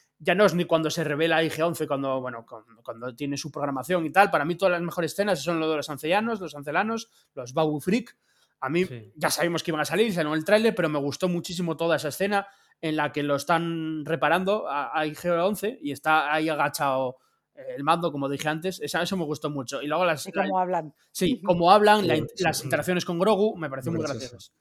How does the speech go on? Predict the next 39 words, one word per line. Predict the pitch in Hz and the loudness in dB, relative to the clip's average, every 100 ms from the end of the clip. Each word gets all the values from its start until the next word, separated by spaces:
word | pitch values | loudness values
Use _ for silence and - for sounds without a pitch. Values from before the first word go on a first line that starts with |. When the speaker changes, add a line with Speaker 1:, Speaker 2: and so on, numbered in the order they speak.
| _ - | _ -20
Speaker 4:
Sí, | - 120 | -12 -10
sí. | 104 104 - _ | -10 -14 -20 _
Speaker 2:
Sí. | - | -20
Speaker 1:
Eso | 113 110 147 | -16 -10 -6
me | |
gustó, | 143 139 - | -6 -2 -2
Speaker 4:
El | |
Speaker 1:
no | 147 | 0
Speaker 4:
que, | 131 | 0
Speaker 1:
sé. | 139 - | 2 0
Speaker 4:
el | - | 0
que | 123 | 2
lleva | 131 147 | 4 4
la | 156 | 4
voz | 151 | 2
cantante, | 151 139 123 135 135 170 185 165 | -2 -8 -6 -8 -6 -6 -6 -10
que, | - 127 120 131 - - | -4 0 2 0 -6 -8
que | 123 | -6
habla | 123 127 | -2 -2
así | 127 135 | -2 -4
como | 127 123 127 120 | -2 -2 -2 -2
que | 127 120 | -2 0
no | 123 123 | -2 -4
controla, | 131 127 127 123 120 123 131 - - | -6 -2 -2 0 -2 -2 -2 -4 -8
<laughs> | 170 180 - - - - | -6 -6 -10 -16 -20 -8
medio | 143 151 147 | 0 4 4
controla | 147 139 139 156 175 | 2 0 0 2 2
el | 175 | 2
idioma, | 170 175 180 | 2 0 0
pero | 175 151 | 0 2
regulín, | 143 135 127 147 185 190 | 2 0 0 -2 -4 -4
eh, | 135 127 | -4 -2
ese | 131 135 | -4 -6
es | 135 | -6
muy | 135 | -4
Speaker 2:
Sí. | |
Speaker 4:
gracioso, | 113 113 107 101 | -6 -6 -10 -10
la | 101 | -10
verdad. | 101 107 | -12 -14